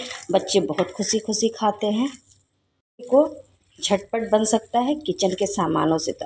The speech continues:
अच्छे से मिक्स हो गया है। तो इसे आप टिक्की का शेप, सिलेंडर का शेप, कोई सा भी हैं। तो मैं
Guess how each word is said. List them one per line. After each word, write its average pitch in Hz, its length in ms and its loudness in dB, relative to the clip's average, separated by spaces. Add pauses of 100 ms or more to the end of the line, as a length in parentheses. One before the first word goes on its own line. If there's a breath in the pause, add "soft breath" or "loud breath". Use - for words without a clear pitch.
(100)
अच्छे - 280 0
से 214 220 0
मिक्स 180 400 2
हो 220 120 0
गया 214 180 0
है। 220 120 -2 (420 loud breath)
तो 208 60 2
इसे 233 300 4 (160)
आप 175 240 0 (120)
टिक्की 190 300 -4
का 214 180 0
शेप, 220 380 0
सिलेंडर 185 500 2
का 208 160 0
शेप, 240 340 0
कोई 208 180 4
सा 202 180 4
भी 196 120 -4 (840)
हैं। 226 200 -4 (540)
तो 196 140 0
मैं 190 280 4